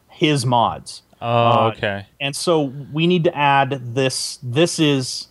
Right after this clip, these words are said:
Speaker 1: the default framework, the one that he really likes. Now, for this one, we do have to open up the Minecraft dot jar file. So go ahead
Speaker 2: Okay,
Speaker 1: and
Speaker 2: so
Speaker 1: open that up again, same way you just, you did earlier.
Speaker 2: Got it. Okay.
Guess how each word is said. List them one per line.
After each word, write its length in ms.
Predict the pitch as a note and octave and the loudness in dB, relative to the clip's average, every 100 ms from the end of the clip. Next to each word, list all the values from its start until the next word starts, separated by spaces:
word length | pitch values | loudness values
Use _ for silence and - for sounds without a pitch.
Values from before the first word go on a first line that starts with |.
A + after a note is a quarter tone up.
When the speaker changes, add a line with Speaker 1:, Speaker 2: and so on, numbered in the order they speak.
| _ _ _ _ _ | _ _ _ _ _
Speaker 1:
the 160 | C#3 C3 | -4 -4
default 600 | A2+ D3 F3 - D3+ C3 | -2 0 0 2 2 0
framework, 480 | - D3 C#3+ B2 - | 0 0 2 2 0
the 80 | B2+ | 0
one 100 | B2+ | 0
that 120 | - | -2
he 120 | D3+ | -2
really 260 | C#3 B2+ A2+ | 0 2 2
likes. 500 | B2 B2+ - - - _ _ - | 2 2 -2 -16 -20 _ _ -4
Now, 80 | C#3+ | -2
for 160 | - F#3 | 2 2
this 260 | D4 - | 2 2
one, 140 | G3 D#3+ | 0 2
we 100 | D#3 | 0
do 200 | E3 F3 | 2 2
have 200 | E3 - | 2 0
to 80 | - | 0
open 240 | D3 D3 | 0 2
up 180 | C3+ - | 0 0
the 60 | C3 | 0
Minecraft 400 | B2 A#2+ A#2 - | 0 0 0 0
dot 140 | G#2+ | -2
jar 180 | A2 G#2 | 0 0
file. 280 | - - - | -2 -12 -12
So 140 | - A#2 | -6 -2
go 80 | |
ahead 100 | C3 | 0
Speaker 2:
Okay, 80 | A#2+ | 0
Speaker 1:
and 80 | A#2 | 0
Speaker 2:
so 120 | C3 | -2
Speaker 1:
open 160 | G#2+ C#3 | -2 0
that 160 | B2+ B2+ | 2 2
up 120 | B2+ | 0
again, 300 | A#2 A#2+ A#2 | -2 -2 -2
same 380 | - C3 C3+ C#3+ | -6 -4 -2 0
way 160 | C3+ | 2
you 160 | C3 A#2+ | 0 0
just, 240 | B2 - - | -4 -6 -6
you 140 | A#2+ | -2
did 160 | B2 A2+ | -2 0
earlier. 460 | C3 A#2 G2 G2 - | 2 2 0 -4 -8
Speaker 2:
Got 320 | - F#2+ F#2 | -6 -2 -2
it. 260 | G2 C3 - | -2 -4 -6
Okay. 360 | F#2+ G#2+ G2+ | -10 -4 -4